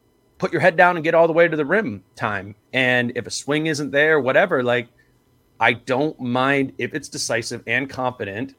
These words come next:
to make that a bigger part of his game. I, it, it's, I've been saying this for three, four years. I, I think that is the next horizon for Carl as a three-point shooter is more volume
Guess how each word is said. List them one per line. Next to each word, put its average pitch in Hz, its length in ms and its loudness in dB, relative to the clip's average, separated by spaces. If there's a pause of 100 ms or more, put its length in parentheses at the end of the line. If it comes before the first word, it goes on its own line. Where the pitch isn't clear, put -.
to 113 440 -4 (280)
make 113 360 -4
that 120 400 2 (1120)
a - 60 -6
bigger 120 360 -2
part 147 260 4
of 170 60 -4
his 165 140 -8
game. 175 420 -6
I, 131 140 -2 (100)
it, 135 180 -4
it's, - 380 -6 (800)
I've 113 160 2
been 101 80 -4
saying 117 180 0
this 120 140 -4
for 113 100 -14
three, 135 180 -2
four 120 240 -2
years. 131 560 -2
I, 101 320 -6 (140)
I 104 140 -4
think 117 460 -6 (1200)
that 117 320 2
is 127 440 -2
the 123 120 -4
next 117 420 -2
horizon 110 760 0
for - 180 -6
Carl 113 340 2
as 107 200 -4
a 104 60 -8
three-point 110 420 -6
shooter 107 480 -2 (380)
is 107 160 -8
more 107 340 0
volume 110 580 0